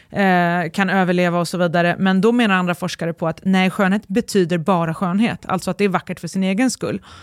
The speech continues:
Och att djuren faktiskt har förmågan, precis som vi människor,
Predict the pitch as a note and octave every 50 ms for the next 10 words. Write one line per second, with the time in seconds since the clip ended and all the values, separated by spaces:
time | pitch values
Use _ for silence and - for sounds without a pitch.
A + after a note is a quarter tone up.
0 | - - - - _ - - G3+ G3 F#3+ - E3+ F#3 A3+ A#3 A3+ A3+ A3+ G3 -
1 | G3 F3+ - - - E3+ - - - F3+ F3 D#3+ - F3+ F3+ G3 B3 C#4+ D4 A#3
2 | E3 E3 D#3+ D#3 - F3 - - E3+ - F#3 F3 E3+ E3+ D#3+ E3+ E3+ E3+ G3+ A3+
3 | - - D#3 - F#3